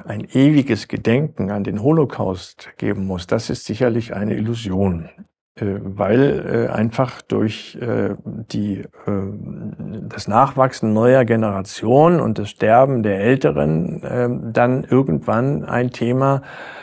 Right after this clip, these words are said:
nicht mehr so wichtig ist, keine große Rolle mehr spielt. Das kann man gar nicht aufhalten, äh, selbst wenn man da sehr viel,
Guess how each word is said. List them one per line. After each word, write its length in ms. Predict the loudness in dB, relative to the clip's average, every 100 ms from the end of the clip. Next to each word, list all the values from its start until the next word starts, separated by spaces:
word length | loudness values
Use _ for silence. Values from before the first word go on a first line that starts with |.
| -18 -4
nicht 240 | 0 0 4
mehr 280 | 6 6 6
so 240 | 4 6
wichtig 520 | 6 4 2 0 0
ist, 440 | 2 2 2 -8 -2
keine 280 | 0 0 0
große 320 | -2 0 0
Rolle 320 | 2 4 4
mehr 220 | 4 2
spielt. 480 | 0 -6 -4 -2 0
Das 160 | -2 0
kann 160 | 2
man 640 | 2 0 -4 -10 -12 -6
gar 180 | 0 2
nicht 240 | 2 0 0
aufhalten, 880 | -2 -2 -2 -2 -2 -4 -4 -2 -4
äh, 160 | -4
selbst 340 | -2 -4 -4 -6
wenn 120 | -2
man 180 | -2 0
da 300 | 0 0 -2
sehr 240 | 4 4
viel, 320 | 4 -2 -4